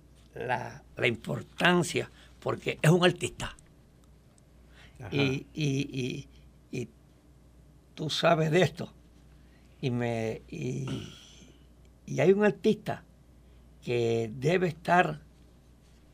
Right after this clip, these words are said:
Speaker 1: aportando al pueblo de Puerto Rico muchos millones de dólares.
Speaker 2: ¿Quién es ese?
Speaker 1: Yo me refiero a Bad Bunny.
Speaker 2: A Bad Bunny.
Speaker 1: Bad Bunny.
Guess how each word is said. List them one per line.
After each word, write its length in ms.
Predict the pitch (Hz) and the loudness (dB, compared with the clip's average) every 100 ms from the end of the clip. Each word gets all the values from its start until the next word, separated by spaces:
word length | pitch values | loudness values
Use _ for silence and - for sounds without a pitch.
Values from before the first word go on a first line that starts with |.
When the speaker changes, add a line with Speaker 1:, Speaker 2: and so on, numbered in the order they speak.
| - - - | -20 -6 4
Speaker 1:
aportando 1000 | 165 - 135 131 - 175 165 120 107 - - | 4 6 4 4 4 6 6 4 -2 -10 -4
al 180 | 127 117 | -2 2
pueblo 320 | - 160 165 | 4 6 4
de 80 | 156 | 2
Puerto 320 | 165 151 - | 0 0 4
Rico 440 | 139 190 - 110 - - - - - - - - | 8 6 4 -6 -10 -20 -20 -20 -20 -20 -20 0
muchos 340 | 147 151 170 151 | 6 6 6 4
millones 380 | 147 135 147 | 4 4 4
de 120 | 131 107 | 2 0
dólares. 420 | 95 - - - - - - - - - - | -4 -8 -10 -14 -20 -20 -20 -20 -20 -20 -18
Speaker 2:
¿Quién 180 | - 104 | -14 -8
es 260 | 101 92 - | -8 -8 -10
ese? 180 | 92 - _ - - - - - - - - | -16 -18 _ -20 -20 -20 -20 -20 -20 -20 -10
Speaker 1:
Yo 100 | 120 | -6
me 100 | 131 | -4
refiero 600 | 156 - 170 165 107 - - - - _ - - | -4 0 4 4 2 -6 -20 -20 -20 _ -18 -6
a 120 | 113 | -2
Bad 220 | 90 123 | 2 2
Bunny. 400 | 127 110 104 - - - - - - - - - - - - - - - - | 2 -2 -4 -10 -18 -20 -20 -20 -20 -20 -20 -20 -20 -20 -20 -20 -20 -20 -12
Speaker 2:
A 120 | 110 | -8
Bad 160 | 104 | -8
Bunny. 400 | 90 98 90 69 - - | -8 -10 -10 -14 -16 -10
Speaker 1:
Bad 200 | - - | -10 -8
Bunny. 480 | 92 - 131 139 | -8 -2 -2 -2